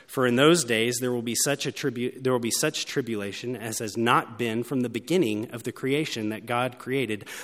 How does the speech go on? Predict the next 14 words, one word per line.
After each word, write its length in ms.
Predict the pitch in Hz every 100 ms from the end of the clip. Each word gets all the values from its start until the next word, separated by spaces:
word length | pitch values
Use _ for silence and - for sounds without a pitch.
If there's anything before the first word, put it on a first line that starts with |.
| - -
until 460 | 147 165 180 175
now 460 | 156 147 123 98 104 - - -
and 220 | 120 120
never 260 | 151 156
will 240 | 135 147 156
be. 340 | 107 - - - _ _ _ _ _ _ -
And 100 | 135
if 140 | 123
the 80 | 123
Lord 320 | 113 139 156
had 140 | 135 120
not 260 | 131 143
cut 260 | - 151 151
short 540 | - 143 151 147 -